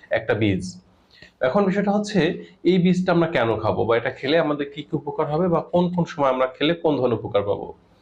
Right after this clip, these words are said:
বিশেষ করে আমাদের দেশে বর্তমান সময়ে দেখা যায় অনেক নারী পুরুষ আছেন, তারা হাড়ের ক্ষয়জনিত সমস্যা ভুগতেছেন, তাদের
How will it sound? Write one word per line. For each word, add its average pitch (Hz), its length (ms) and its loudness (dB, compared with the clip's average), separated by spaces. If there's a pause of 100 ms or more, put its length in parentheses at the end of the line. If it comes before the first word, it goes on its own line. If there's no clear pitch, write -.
(180)
বিশেষ 180 340 2
করে 175 340 0 (240)
আমাদের 165 260 2
দেশে 170 180 2
বর্তমান 160 260 0
সময়ে 156 160 0
দেখা 143 220 0
যায় 151 180 2
অনেক 139 500 2 (140)
নারী 123 220 2
পুরুষ 127 300 -4
আছেন, 131 200 -4
তারা 131 400 0 (320)
হাড়ের 143 420 0
ক্ষয়জনিত 123 440 -2
সমস্যা 110 420 -2
ভুগতেছেন, 117 580 -2
তাদের 117 340 0